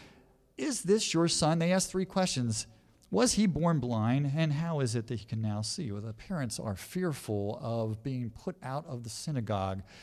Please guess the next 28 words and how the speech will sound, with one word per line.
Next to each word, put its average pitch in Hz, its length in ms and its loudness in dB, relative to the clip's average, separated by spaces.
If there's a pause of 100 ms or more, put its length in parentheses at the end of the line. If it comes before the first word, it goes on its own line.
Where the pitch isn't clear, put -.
(160)
'cause 139 140 0
they 190 80 2
have 185 140 2
already 208 440 0
determined 156 720 0
that 131 280 0 (240)
if 139 140 0
someone 180 400 0
says 151 260 2
Jesus 143 360 -4
is 120 100 -4
the 113 120 -2
Christ, 117 460 0
they 127 120 0
will 131 120 -2
be 117 120 -4
put 123 180 -6
out 117 120 -2
of 110 60 -2
the 101 80 -6
synagogue, 113 440 -4
and 123 120 -4
they 185 100 0
don't 220 180 -2
want 165 120 -2
to 143 60 -2
be 127 180 -6 (100)
unsynagogued. 147 1300 -4